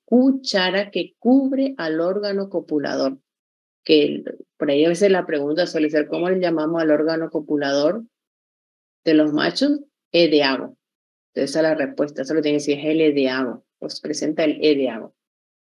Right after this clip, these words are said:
Está formado también, bueno, eso es lo que uno observa, fíjense que es exactamente igual. Tenemos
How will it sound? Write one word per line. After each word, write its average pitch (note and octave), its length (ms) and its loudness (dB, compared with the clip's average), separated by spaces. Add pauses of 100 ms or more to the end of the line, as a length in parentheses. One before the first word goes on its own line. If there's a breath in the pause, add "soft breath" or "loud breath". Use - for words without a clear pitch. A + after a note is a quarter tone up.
(320)
Está D4 360 4
formado B3+ 460 -2
también, G#3 380 -8 (180)
bueno, E3 400 -2
eso C4+ 260 4
es D4 60 4
lo C4+ 100 4
que G#3+ 140 -2
uno A3 300 0
observa, G3 420 0
fíjense G3 480 -2
que E3+ 260 -2
es E3 180 -8
exactamente F#3 720 -2
igual. C3 360 -2 (480)
Tenemos D3+ 440 -2